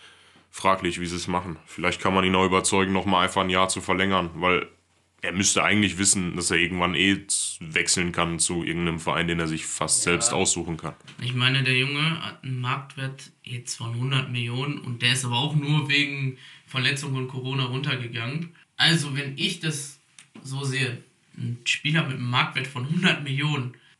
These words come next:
Speaker 2: kostet meiner Meinung nach, wenn er nach England geht oder nach Spanien geht, hundertdreißig Minimum.
Speaker 1: Ja.
Speaker 2: Ist so, also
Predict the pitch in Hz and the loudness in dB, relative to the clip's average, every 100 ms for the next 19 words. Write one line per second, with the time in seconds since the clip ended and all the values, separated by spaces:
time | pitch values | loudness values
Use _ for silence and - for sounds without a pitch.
0 | _ - 151 - 147 - 123 147 180 151 | _ 0 2 2 -4 -6 0 2 4 2
1 | 131 123 - 117 110 - _ _ _ _ | 0 -2 -6 -8 -8 -10 _ _ _ _
2 | _ _ _ 123 123 117 - 160 165 131 | _ _ _ -6 -2 -4 0 4 4 4
3 | - - 127 113 110 - - 139 131 117 | 0 -8 -8 -8 -6 -8 0 2 2 0
4 | 113 113 - _ _ _ _ _ 135 143 | -6 -12 -16 _ _ _ _ _ -6 -2
5 | 135 - 120 127 - 127 120 117 113 - | -2 0 2 2 0 -4 -4 -4 -6 -8
6 | - - _ - - 117 117 123 127 123 | -12 -20 _ -12 -8 -8 -8 -10 -8 -6
7 | 123 131 143 139 120 - - _ - 135 | -4 -2 -2 -4 -8 -12 -16 _ -4 -2